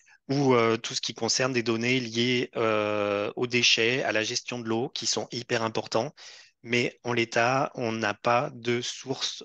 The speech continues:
euh, nationale harmonisée et disponible pour tous les échelons, euh, qui représentent la fédération. Ce guide, il est divisé donc en trois parties. Euh, donc,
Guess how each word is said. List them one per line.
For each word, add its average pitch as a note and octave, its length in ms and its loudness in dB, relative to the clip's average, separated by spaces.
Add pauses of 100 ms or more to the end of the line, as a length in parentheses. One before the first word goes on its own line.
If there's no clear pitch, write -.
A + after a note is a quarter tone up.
(120)
euh, G#2 240 0
nationale A#2+ 800 0
harmonisée A#2+ 880 0 (100)
et C3 300 -2
disponible A2+ 720 -2
pour - 240 -8
tous C#3 260 -6 (140)
les A#2+ 180 0
échelons, A#2 320 -2 (800)
euh, G#2 340 2
qui - 160 0
représentent A#2 440 0
la A#2 100 -2
fédération. G#2 500 -2 (2500)
Ce - 160 -2
guide, G3 220 2
il F#3+ 120 4
est E3+ 120 2
divisé D#3+ 360 4
donc D3 220 0
en B2+ 80 0
trois - 220 -2
parties. D3+ 480 -2 (320)
Euh, A2+ 580 2
donc, A2+ 440 -4